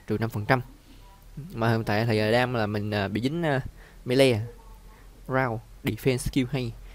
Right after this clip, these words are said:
mà giảm H P, giảm mười hai H P là khá, khá là, khá là chuối. Mà mình sẽ đem H P thêm nè, tại máu nhiều.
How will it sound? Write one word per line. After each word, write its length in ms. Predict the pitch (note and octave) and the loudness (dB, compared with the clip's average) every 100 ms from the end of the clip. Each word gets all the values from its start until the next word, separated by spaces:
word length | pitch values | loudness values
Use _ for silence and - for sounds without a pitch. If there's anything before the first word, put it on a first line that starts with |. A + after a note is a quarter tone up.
| - | -10
mà 100 | G#2 | -4
giảm 140 | F2 C#3 | -2 -2
H 60 | - | 2
P, 40 | D3 C3 - | 4 2 0
giảm 180 | - G#2+ | -6 -4
mười 80 | B2+ | -2
hai 100 | A2+ | -2
H 200 | B2 D3 C#3 | -2 -2 0
P 20 | |
là 160 | A2+ | 0
khá, 140 | G#2 G2 B2+ | 0 -8 -10
khá 140 | - D3+ | -4 -4
là, 100 | C3 - | -4 0
khá 100 | D#3 | 0
là 60 | - | 4
chuối. 200 | D3+ A#3 - - - - | 2 2 -4 -16 -16 -8
Mà 60 | G#2+ | -6
mình 100 | G2 | -2
sẽ 100 | B2 | 0
đem 100 | A#2+ | -2
H 60 | - | -2
P 20 | |
thêm 300 | A#2 A2+ G#2 | 0 0 -2
nè, 100 | G2 - - | -4 -6 -8
tại 100 | G2 | -6
máu 140 | A#2 | -4
nhiều. 280 | C3 G2+ | -2 -2